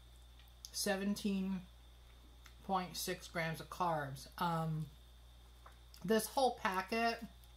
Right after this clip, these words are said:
is great.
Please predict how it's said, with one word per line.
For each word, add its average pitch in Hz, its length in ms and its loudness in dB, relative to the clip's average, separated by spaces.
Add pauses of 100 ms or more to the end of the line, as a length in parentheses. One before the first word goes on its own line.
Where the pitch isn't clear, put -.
(720)
is 170 680 2 (2250)
great. 160 260 -2